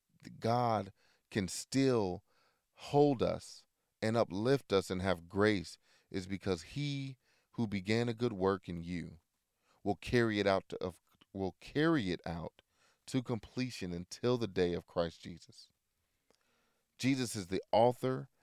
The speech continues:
and perfecter of our faith, Hebrews twelve two. Faith is the gift of God to his children,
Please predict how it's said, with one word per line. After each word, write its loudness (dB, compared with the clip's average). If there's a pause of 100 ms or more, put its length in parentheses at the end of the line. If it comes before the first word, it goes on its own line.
and 0
perfecter -2 (180)
of 2
our 6
faith, -4
Hebrews -8
twelve -8
two. -12 (800)
Faith 4
is -2
the -2 (100)
gift 0
of -2
God 2
to -8
his -6
children, -2